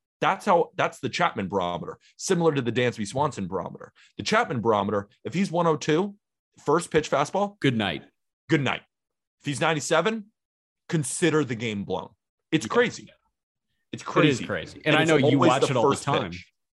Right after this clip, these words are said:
Speaker 1: The
Speaker 2: Yeah, you
Speaker 1: first
Speaker 2: can,
Speaker 1: fucking pitch.
Speaker 2: you can tell on the first pitch. And, and I know you watch it all the time as a Yankee fan, but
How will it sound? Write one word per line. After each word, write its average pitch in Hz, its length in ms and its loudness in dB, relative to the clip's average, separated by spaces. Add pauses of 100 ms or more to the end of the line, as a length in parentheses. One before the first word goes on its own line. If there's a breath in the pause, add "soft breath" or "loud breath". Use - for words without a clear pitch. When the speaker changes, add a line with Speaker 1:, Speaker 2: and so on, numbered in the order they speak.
(180)
Speaker 1:
The 117 80 0
Speaker 2:
Yeah, 170 180 2
you 139 80 4
Speaker 1:
first 117 140 0
Speaker 2:
can, 127 140 -2 (200)
Speaker 1:
fucking 113 360 -10
pitch. 104 120 -10
Speaker 2:
you 170 100 0
can 165 180 -6
tell 202 280 -2
on 185 80 2
the 131 80 0
first 143 380 -4
pitch. 117 320 0
And, 139 200 -4
and 139 160 -4
I 135 100 0
know 147 260 0
you 143 560 -2 (420 soft breath)
watch 131 320 -4
it 131 80 0
all 117 140 0
the 110 80 -6
time 104 260 -6
as 90 140 -8
a - 20 -10
Yankee 87 320 -8
fan, - 300 -12 (400 soft breath)
but 131 440 2